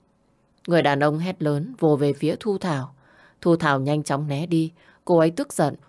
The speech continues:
cuộn tay thành nắm đấm, dùng vai quyền của mình hạ gục hắn chưa đầy mười giây. Sau đó cô quay qua người đàn bà,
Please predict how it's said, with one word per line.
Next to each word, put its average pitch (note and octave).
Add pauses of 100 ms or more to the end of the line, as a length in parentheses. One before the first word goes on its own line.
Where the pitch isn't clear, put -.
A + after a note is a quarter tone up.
(120)
cuộn E3+
tay A3
thành D3
nắm C#3+
đấm, F3 (200)
dùng D#3+
vai D3+
quyền D3+
của C#3+
mình C#3 (340)
hạ -
gục D#3
hắn D3+
chưa A3
đầy D3+
mười C#3+
giây. D3+ (800)
Sau E3
đó C#3+
cô D#3
quay D3+
qua D#3
người C#3+
đàn C3+
bà, C3+